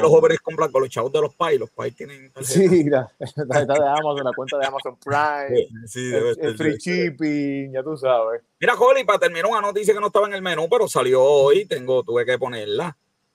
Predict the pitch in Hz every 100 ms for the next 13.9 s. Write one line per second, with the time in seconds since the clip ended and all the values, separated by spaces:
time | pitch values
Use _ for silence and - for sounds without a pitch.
0 | _ 120 143 165 - - 131 123 123 117
1 | 113 117 135 147 135 143 123 _ _ _
2 | _ 143 127 120 143 156 151 123 127 131
3 | 127 120 - 120 123 156 185 160 135 120
4 | 117 127 117 123 123 160 151 151 143 127
5 | 131 143 170 151 139 131 123 120 - 139
6 | 135 135 131 123 127 120 135 123 123 113
7 | - 127 113 117 147 196 120 110 95 117
8 | 117 110 101 76 _ _ _ _ _ _
9 | _ 127 135 131 131 120 113 117 - 247
10 | 143 117 113 123 143 147 147 143 143 135
11 | 131 139 135 127 143 220 - 135 190 214
12 | 175 151 135 127 151 175 202 202 196 240
13 | 233 - - - 403 180 143 143 147